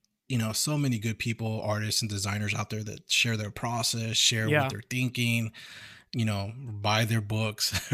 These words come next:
Speaker 1: <laughs> you know, sign up for their courses,
Speaker 2: Yeah.
Speaker 1: uh, and soak that in. Because, you know, I grew up in an age, like, you know, I'll show you how old I am. Like,
Speaker 2: <laughs>
Speaker 1: you know, when, when I first got into Photoshop, you literally had to, like, go to a bookstore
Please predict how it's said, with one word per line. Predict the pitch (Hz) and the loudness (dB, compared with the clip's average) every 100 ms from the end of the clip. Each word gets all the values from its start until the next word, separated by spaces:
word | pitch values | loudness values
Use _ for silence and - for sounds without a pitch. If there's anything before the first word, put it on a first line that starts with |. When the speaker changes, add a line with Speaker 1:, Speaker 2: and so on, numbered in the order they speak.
| 139 | -2
Speaker 1:
<laughs> | 127 | -4
you | 127 113 | 0 0
know, | 107 107 104 | 2 -2 -2
sign | - 113 110 | 0 2 2
up | 117 - | 0 -2
for | 113 | -2
their | 104 | -2
courses, | 104 110 107 - 107 110 - - | -4 -6 -2 -2 -2 -4 -4 0
Speaker 2:
Yeah. | 147 139 123 | 2 2 4
Speaker 1:
uh, | 110 110 | 2 2
and | 117 110 | 2 4
soak | - 127 123 | 4 4 2
that | 110 104 | 2 2
in. | 110 113 104 | 2 2 2
Because, | 110 120 107 | -2 -4 0
you | 113 | 0
know, | |
I | 117 135 | 4 2
grew | 147 143 | 4 4
up | 139 | 4
in | 117 | 2
an | 110 | 4
age, | 113 117 110 - | 4 4 4 4
like, | 110 107 - | 2 -4 -6
you | 113 | -4
know, | 104 104 | -4 -4
I'll | 107 117 | -4 -4
show | 120 - - 120 | -2 0 2 2
you | 110 | 0
how | 107 107 | 0 -2
old | 110 113 | -2 -2
I | 101 104 | -2 -2
am. | 101 101 98 - - - - | -4 -6 -8 -10 -10 -8 -6
Like, | 123 110 107 175 _ | 0 0 0 -4 _
Speaker 2:
<laughs> | _ _ - | _ _ -4
Speaker 1:
you | 123 | 0
know, | 107 110 - | 0 -4 -8
when, | 120 113 113 | -2 0 0
when | 113 | 0
I | 117 | 0
first | 123 120 - | 0 0 2
got | 113 | 2
into | 113 - | 2 -2
Photoshop, | 120 110 110 110 113 | -4 -2 0 0 2
you | 127 | 2
literally | 127 135 135 117 110 | 4 4 4 2 -2
had | 104 120 | -2 -4
to, | 120 | -4
like, | 107 107 - | -6 -8 -6
go | 123 110 | -4 -2
to | 110 | -4
a | |
bookstore | 104 113 110 - 113 107 104 104 | -6 -6 -2 -2 -2 -6 -6 -8